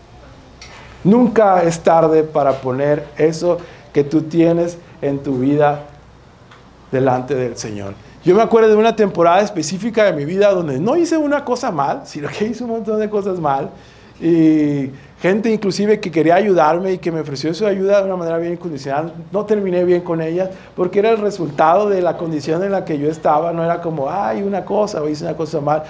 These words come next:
Yo no estaba bien emocionalmente, yo no estaba bien espiritualmente. Y, y ya tenía más de treinta años cuando estaba pasando por eso. Y de repente llegó un día, "¿Cómo es posible que yo esté en esta situación, que esté así, que no esté,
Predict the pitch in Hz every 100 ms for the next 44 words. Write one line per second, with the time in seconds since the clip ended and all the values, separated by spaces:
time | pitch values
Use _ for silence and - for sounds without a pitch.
0 | - - 240 294 285 233 185 165 170 196
1 | 190 180 170 165 156 151 151 147 147 143
2 | 190 190 214 185 185 214 220 202 - 170
3 | 151 165 160 151 147 147 139 127 - -
4 | - - 135 185 202 196 190 165 165 190
5 | 247 262 240 254 247 240 240 214 240 233
6 | 233 262 330 285 - 220 202 190 208 220
7 | 180 170 190 202 185 180 190 196 180 170
8 | 170 233 247 226 233 233 233 208 247 254
9 | 269 254 254 262 269 - - - - 185
10 | 214 214 233 226 233 233 185 175 - 202
11 | 226 220 165 185 147 - 254 269 - -
12 | - 180 190 190 220 214 208